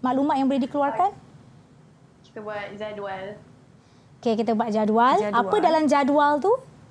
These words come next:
Speaker 2: Ah, kosong perpuluhan dua dengan kosong perpuluhan lapan.
Speaker 1: Okey,
Speaker 2: Lepas tu dia
Speaker 1: kosong perpuluhan dua tu
Speaker 2: punya
Speaker 1: apa?
Speaker 2: Kosong perpuluhan dua tu probability untuk berjalan kaki.
Speaker 1: Okey, kosong perpuluhan lapan?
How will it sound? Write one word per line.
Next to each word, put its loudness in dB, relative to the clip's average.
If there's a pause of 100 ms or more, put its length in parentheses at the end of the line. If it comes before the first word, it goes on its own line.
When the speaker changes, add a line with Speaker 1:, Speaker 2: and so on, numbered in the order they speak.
(920)
Speaker 2:
Ah, -8
kosong -10
perpuluhan -8
dua -6
dengan -8 (160)
kosong -10
perpuluhan -8
lapan. -10 (280)
Speaker 1:
Okey, -
Speaker 2:
Lepas -6
tu -
dia -2
Speaker 1:
kosong 0
perpuluhan 0
dua 0
tu 0
Speaker 2:
punya 4
Speaker 1:
apa? -2 (1200)
Speaker 2:
Kosong -8
perpuluhan -8
dua -6
tu -2 (200)
probability -8
untuk -6
berjalan -6
kaki. -8 (640)
Speaker 1:
Okey, -2
kosong -4
perpuluhan 0
lapan? 0